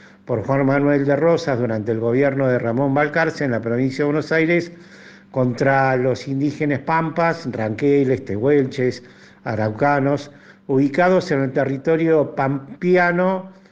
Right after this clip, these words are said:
que es una etapa conocida, como todos sabemos, como la conquista del desierto. Eh, el eje de esta originalísima aventura, podríamos decir un estilo western,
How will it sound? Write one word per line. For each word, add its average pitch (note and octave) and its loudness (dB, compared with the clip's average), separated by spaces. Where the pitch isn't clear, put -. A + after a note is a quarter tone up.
que C#3 -2
es C#3 -4
una D3+ 2
etapa D3+ -2
conocida, C#3+ 0
como A2+ -2
todos B2+ -2
sabemos, C3+ 0
como C#3+ -2
la A#2 0
conquista A#2+ 0
del G#2+ 2
desierto. F#2 -6
Eh, C#3 2
el C#3+ 0
eje E3+ 4
de D3 0
esta C#3 0
originalísima C3 0
aventura, D3 2
podríamos C3+ 0
decir C3+ 0
un C3 2
estilo C3+ 0
western, D#3 2